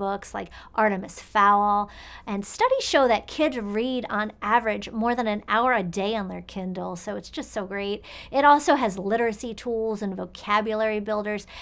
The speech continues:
six weeks of battery life on a single charge, if you can believe that, sixteen gigabytes of storage, and it comes with a protective cover. It's just one nineteen ninety-nine.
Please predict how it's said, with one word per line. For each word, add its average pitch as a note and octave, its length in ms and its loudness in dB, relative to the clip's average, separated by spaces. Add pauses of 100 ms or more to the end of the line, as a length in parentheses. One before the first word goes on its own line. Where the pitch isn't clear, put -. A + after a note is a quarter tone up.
six - 460 0
weeks B3 640 0
of G3+ 240 2
battery A3 320 4
life G3+ 260 -4
on G3+ 120 -2
a G3+ 100 -2
single A3+ 360 -2
charge, G3+ 400 -2
if A3+ 140 -8
you G#3+ 60 -12
can G3+ 180 -2
believe G3 300 -2
that, G3 280 -2
sixteen B3+ 760 -4
gigabytes G#3+ 560 2
of F3+ 100 -10
storage, G3 640 -6 (240)
and B3 140 4
it B3+ 80 -6
comes A3+ 240 -4
with G#3+ 100 -4
a G3+ 60 -8
protective G#3 600 -8 (120)
cover. G3 320 -6
It's G3 180 -8
just G#3 200 -12
one G#3 280 -2
nineteen G3 460 -6
ninety-nine. F#3 880 -8